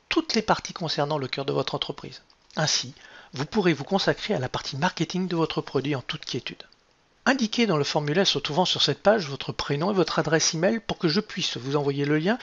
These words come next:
qui vous mènera vers les vidéos concernant l'utilisation de cet outil. On se retrouve de l'autre côté pour que vous puissiez comprendre comment fonctionne cet espace membre et ce qu'il pourrait vous apporter.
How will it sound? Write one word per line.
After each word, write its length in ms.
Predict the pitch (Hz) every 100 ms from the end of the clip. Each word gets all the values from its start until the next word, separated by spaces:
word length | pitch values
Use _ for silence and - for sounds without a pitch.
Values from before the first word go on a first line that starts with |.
| -
qui 120 | 202
vous 140 | 190
mènera 400 | 190 185 165 156
vers 160 | 170 156
les 100 | 143
vidéos 360 | 135 123 123 156
concernant 480 | 147 - 120 131
l'utilisation 560 | 139 139 135 120 - 170
de 60 | -
cet 180 | 143 -
outil. 220 | - - _ _ _ _ _ _ -
On 60 | 147
se 100 | 254
retrouve 320 | 240 - 220
de 80 | 160
l'autre 220 | 147 -
côté 260 | 190 - 294
pour 180 | 151
que 120 | - 131
vous 80 |
puissiez 280 | 147 233 196
comprendre 540 | - 127 - 131 233 -
comment 260 | - 294 294
fonctionne 460 | - 185 - 165
cet 180 | 151 135
espace 320 | 135 - 117
membre 320 | 180 302 202 - - -
et 80 | -
ce 140 | -
qu'il 240 | 160 202 -
pourrait 260 | 170 151
vous 160 | 156 135
apporter. 340 | - - -